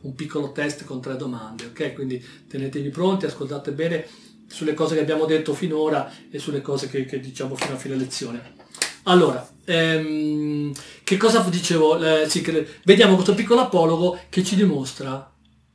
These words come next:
quanto possa essere anche, eh, fastidioso o generatore di frizione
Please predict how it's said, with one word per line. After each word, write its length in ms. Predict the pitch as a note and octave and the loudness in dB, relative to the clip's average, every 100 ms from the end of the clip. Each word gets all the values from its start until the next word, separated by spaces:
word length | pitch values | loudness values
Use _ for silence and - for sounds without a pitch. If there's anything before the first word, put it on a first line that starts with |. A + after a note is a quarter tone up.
| _ _ _ _ | _ _ _ _
quanto 800 | - E3+ D#3 C#3+ D#3 D3+ D3 - | -2 -2 -2 -4 -2 0 -2 -6
possa 360 | D#3 D3+ - D3 | -8 -6 -6 -6
essere 640 | C#3 - D#3 D3+ C#3+ - - _ _ | -6 -2 2 2 0 -4 -20 _ _
anche, 600 | D#3+ E3 - F3+ E3 - _ _ _ _ _ - - | -12 -6 0 0 -2 -12 _ _ _ _ _ -20 -20
eh, 840 | D3+ D3 C#3+ C#3+ D3 C#3+ C#3+ C#3+ C#3+ | -16 -12 -10 -10 -10 -12 -12 -14 -12
fastidioso 800 | E3+ E3 D3+ C#3 G#3+ E3 - C#3 | -8 -8 -6 0 2 2 -2 -8
o 220 | - C#3+ | -8 -10
generatore 540 | D3 C#3+ D3+ D3+ D#3 | -8 -6 -6 -4 -4
di 100 | D3 | -4
frizione 840 | D3 C#3+ - G3 G3 C#3 A#2+ - | -6 -8 -4 -2 0 -2 -6 -12